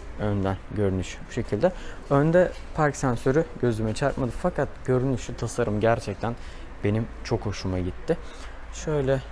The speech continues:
jant lastiği göstereyim. Bu on yedi inç jant lastiği. Normal standartında bu şekilde bir jant lastik geliyor kapaklı.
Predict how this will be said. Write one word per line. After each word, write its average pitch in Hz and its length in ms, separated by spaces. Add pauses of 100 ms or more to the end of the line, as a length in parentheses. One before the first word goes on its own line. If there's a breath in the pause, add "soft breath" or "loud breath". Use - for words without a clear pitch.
(160)
jant 123 380
lastiği 120 340
göstereyim. 160 420
Bu - 80
on 131 180
yedi 117 240
inç 101 260 (180)
jant 104 420
lastiği. 101 440 (920 loud breath)
Normal 120 460 (160)
standartında 110 1040 (140)
bu 131 60
şekilde 104 420
bir 151 80 (200)
jant 113 340
lastik - 380
geliyor 104 380
kapaklı. 101 560